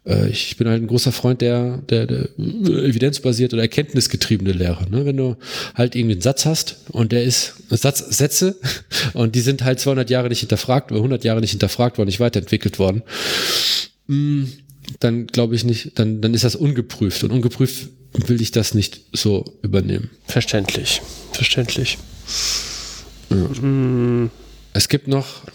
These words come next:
Speaker 1: es gibt übrigens noch im Geschichtsunterricht an Waldorfschulen, ähm, <clears throat> der, der, der Mensch geht quasi in, in seinem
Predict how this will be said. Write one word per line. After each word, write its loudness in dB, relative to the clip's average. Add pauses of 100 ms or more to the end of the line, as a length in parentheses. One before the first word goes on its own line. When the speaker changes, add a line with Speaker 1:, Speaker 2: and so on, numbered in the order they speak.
(220)
Speaker 1:
es -2
gibt -2
übrigens 0
noch 0
im 0
Geschichtsunterricht 0
an 2
Waldorfschulen, 0 (840)
ähm, 2 (500)
<clears throat> 0
der, 4
der, 2
der 2
Mensch 0
geht 0
quasi 2
in, 0
in -2
seinem 0